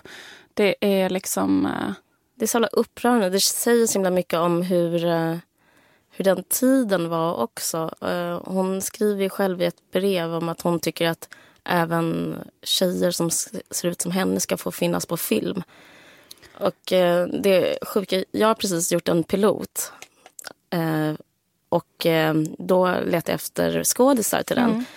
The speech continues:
Speaker 2: Och, eh, den castingprocessen var väldigt så här, eh, svår för att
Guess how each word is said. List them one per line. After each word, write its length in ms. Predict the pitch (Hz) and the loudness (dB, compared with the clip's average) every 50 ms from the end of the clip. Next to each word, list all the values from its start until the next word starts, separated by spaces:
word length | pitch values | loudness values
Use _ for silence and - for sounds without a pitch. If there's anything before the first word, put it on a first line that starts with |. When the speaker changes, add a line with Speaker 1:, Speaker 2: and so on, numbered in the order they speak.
| - - _ | -20 -12 _
Speaker 2:
Och, 280 | - 170 - - - 175 | -6 -6 -4 -4 -2 0
eh, 180 | 170 165 170 | 0 2 2
den 160 | 190 185 185 | 2 2 2
castingprocessen 840 | 180 - 226 196 - - 190 185 - 190 - - 277 - - 202 196 | 2 2 0 0 2 0 0 0 0 0 0 2 0 0 0 0 2
var 140 | 196 208 226 | 2 2 2
väldigt 320 | 220 214 185 160 - - | 2 2 0 0 -2 -2
så 80 | - 185 | -2 -2
här, 200 | - - - 156 - _ - - - - - - - _ _ _ - - | 0 0 -2 -4 -8 _ -20 -20 -20 -20 -20 -20 -20 _ _ _ -8 -4
eh, 300 | - 165 170 165 165 165 | 0 0 2 2 0 0
svår 640 | - - - - - - 311 403 415 - - 160 165 | 0 2 2 2 2 4 4 4 4 4 2 0 -2
för 160 | - - - | 0 2 2
att 120 | 202 180 | 2 2